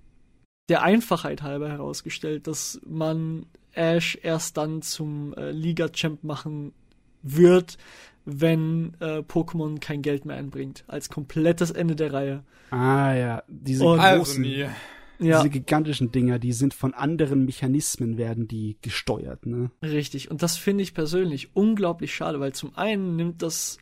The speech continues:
Speaker 1: einfach meiner Meinung nach sehr viel der, ähm,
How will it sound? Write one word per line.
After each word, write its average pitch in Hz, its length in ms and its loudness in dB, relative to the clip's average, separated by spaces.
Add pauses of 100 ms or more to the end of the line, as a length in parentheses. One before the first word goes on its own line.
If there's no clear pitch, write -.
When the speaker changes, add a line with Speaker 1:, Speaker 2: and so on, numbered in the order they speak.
Speaker 1:
einfach 165 560 -8 (120)
meiner 165 240 -4
Meinung 143 160 -6
nach 139 240 -10
sehr 165 380 0
viel 151 580 -4
der, 143 480 -6
ähm, 139 320 -12